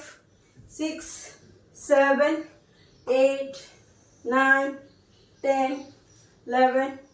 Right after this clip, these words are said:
ट्वेल्व, थर्टीन, फोर्टीन, फिफ्टीन, सिक्स्टीन, सेव्हन्टीन,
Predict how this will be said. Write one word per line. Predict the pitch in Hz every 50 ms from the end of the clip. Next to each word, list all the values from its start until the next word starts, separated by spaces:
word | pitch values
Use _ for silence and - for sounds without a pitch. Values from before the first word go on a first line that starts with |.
| _ _ _ _ _ _ _ _ _ -
ट्वेल्व, | 294 294 285 285 277 269 269 262 - - - _ _ _ _ _ _ _ _ _ _ -
थर्टीन, | 330 220 - 277 277 - 285 285 294 - - - - - - - - - - _ _ _
फोर्टीन, | 285 285 277 277 277 277 269 277 294 277 - - - - _ _ _ _ _ _
फिफ्टीन, | 269 269 269 277 - - 294 285 294 294 285 - - - - - - - - - - -
सिक्स्टीन, | - 269 262 - - - 285 285 285 277 269 - - - - - - - _ -
सेव्हन्टीन, | - - 285 285 269 262 254 254 254 285 294 311 294 - -